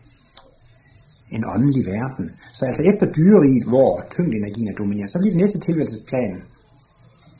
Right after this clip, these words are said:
et tilværelsesplan, som Martinus kalder for det rigtige menneskerige. Og der bliver altså følelsen eller kærlighedsudfoldelsen i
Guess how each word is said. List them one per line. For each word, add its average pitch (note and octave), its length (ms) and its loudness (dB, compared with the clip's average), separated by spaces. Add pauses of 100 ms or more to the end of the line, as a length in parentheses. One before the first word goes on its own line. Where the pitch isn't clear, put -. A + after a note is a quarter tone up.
(180)
et - 80 -12
tilværelsesplan, F3+ 540 2
som B2 120 -4
Martinus D3+ 420 -2 (100)
kalder G#2+ 200 -4 (120)
for G2+ 220 -6 (400)
det A#2+ 120 0 (420)
rigtige E3 380 0
menneskerige. G2+ 720 -2 (200)
Og B2 100 -10
der F#3 200 2
bliver D#3 180 2
altså A2+ 200 -6 (340)
følelsen C#3 420 4
eller A2+ 140 0 (140)
kærlighedsudfoldelsen A#2 1160 -4 (480)
i C#3+ 60 0